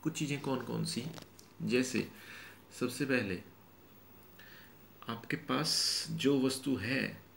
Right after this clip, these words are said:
और उसके बदले में आप जो वस्तु लेना चाहते हैं,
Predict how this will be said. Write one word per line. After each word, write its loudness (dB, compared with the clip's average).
और 2
उसके 0
बदले 4
में 2
आप 0
जो 2
वस्तु 0
लेना 6
चाहते -4
हैं, -8